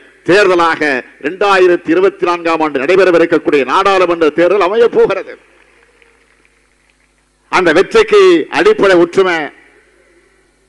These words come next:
அதுதான் தேவை. அதைத்தான் தொடர்ந்து நான் மட்டும் இல்ல, எல்லோரும் வலியுறுத்துகிறோம். அப்படி இணையும் கரங்களில் ஒன்று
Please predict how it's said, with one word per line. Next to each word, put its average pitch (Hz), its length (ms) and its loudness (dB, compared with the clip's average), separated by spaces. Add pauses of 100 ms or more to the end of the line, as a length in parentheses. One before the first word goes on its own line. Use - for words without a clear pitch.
(360)
அதுதான் 208 360 0
தேவை. 214 260 -4
அதைத்தான் 180 360 -4
தொடர்ந்து 214 680 0 (260)
நான் 190 220 0
மட்டும் 220 260 -4
இல்ல, 190 240 -4
எல்லோரும் 214 480 0
வலியுறுத்துகிறோம். 196 680 0 (1600)
அப்படி 170 340 -2
இணையும் 214 380 0
கரங்களில் 196 440 0
ஒன்று 185 300 0